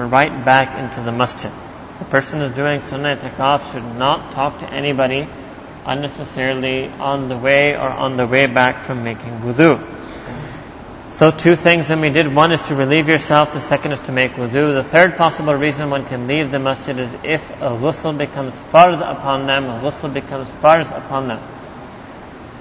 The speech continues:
There is a creative way to do ghusl in this bathroom. If for some reason somebody is not able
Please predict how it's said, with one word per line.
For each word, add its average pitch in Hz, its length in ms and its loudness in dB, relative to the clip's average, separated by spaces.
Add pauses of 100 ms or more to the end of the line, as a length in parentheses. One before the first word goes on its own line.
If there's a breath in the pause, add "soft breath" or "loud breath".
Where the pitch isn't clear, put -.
(1500)
There - 200 -2
is 175 160 2
a 151 140 2 (220)
creative 196 420 6
way 165 280 4
to 151 160 -6
do 151 200 -2
ghusl 156 500 -2
in 165 160 -4
this 170 140 -2
bathroom. 139 560 -2 (760)
If 151 140 -6
for 139 160 -4
some 170 260 -2
reason 160 320 -4
somebody 156 380 -4
is - 260 -6
not 139 460 2
able 170 360 0